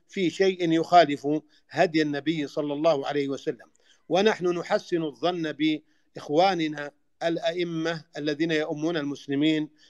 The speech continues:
نقول: "جزاهم الله خيرًا"، هم يقومون بدور عظيم ويقومون برسالة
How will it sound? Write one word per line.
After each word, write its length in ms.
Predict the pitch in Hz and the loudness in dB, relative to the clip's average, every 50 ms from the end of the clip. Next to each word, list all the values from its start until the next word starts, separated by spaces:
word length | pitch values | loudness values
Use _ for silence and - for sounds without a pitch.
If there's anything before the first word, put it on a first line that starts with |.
| _ - | _ -10
نقول: 300 | 139 135 - - 160 147 123 | -8 -6 0 2 2 4 4
"جزاهم 420 | 202 - - 175 175 160 151 151 | 2 2 4 4 4 4 4 2
الله 280 | 151 151 160 160 147 135 | 2 4 4 4 4 4
خيرًا"، 480 | - - 165 175 170 165 180 175 175 - _ _ _ - | 2 4 4 4 4 2 0 0 -2 -6 _ _ _ -14
هم 80 | 139 139 | -12 -10
يقومون 440 | 143 - - 156 143 156 160 160 151 | -8 -6 -4 -2 0 0 0 0 0
بدور 420 | 143 151 143 165 170 165 156 160 151 | -2 0 2 2 2 4 2 -2 -2
عظيم 440 | - 156 147 151 175 175 175 170 170 _ _ _ _ _ _ _ - | 0 -2 0 2 2 2 0 0 -4 _ _ _ _ _ _ _ -10
ويقومون 500 | 139 135 139 - - 160 151 160 160 151 | -8 -6 -6 -4 -2 -2 0 2 0 0
برسالة 540 | 139 151 147 143 135 - 160 160 165 160 147 | 0 -2 -2 -2 0 4 4 4 4 4 2